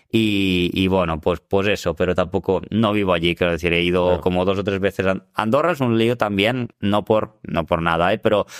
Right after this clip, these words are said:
Speaker 1: al final, si llevas equipo de, de sonido, iluminación, claro, allí hay una aduana, no es lo mismo,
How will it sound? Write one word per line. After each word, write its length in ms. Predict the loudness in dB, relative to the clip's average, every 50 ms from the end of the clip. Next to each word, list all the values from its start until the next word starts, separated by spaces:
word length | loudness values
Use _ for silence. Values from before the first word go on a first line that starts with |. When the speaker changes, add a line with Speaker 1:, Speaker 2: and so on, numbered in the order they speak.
| -8 -2
Speaker 1:
al 160 | -2 -2 -2 0
final, 520 | -2 0 0 2 2 2 2 0 0 -2 -2
si 160 | -2 0 2
llevas 320 | 2 2 2 2 0 0
equipo 840 | -2 -4 -2 -4 -4 0 0 0 2 2 2 0 0 0 0 0 0
de, 420 | 0 0 2 2 2 0 0 0 -2
de 160 | -2 -2 -2 -2
sonido, 520 | -2 -2 -2 0 0 0 0 0 0 0
iluminación, 760 | 0 0 0 0 0 -2 -2 -2 0 0 0 0 0 -4 -8 -14 -20 -20 -20 _
claro, 340 | -2 0 0 0 0 0 0
allí 180 | 0 2 2 2
hay 160 | 2 2 0
una 140 | 0 0 0
aduana, 420 | 0 2 2 0 0 0 -2 -2
no 80 | -2 -2
es 80 | 0
lo 100 | 0 0 2
mismo, 340 | 2 0 0 -2 -2 -4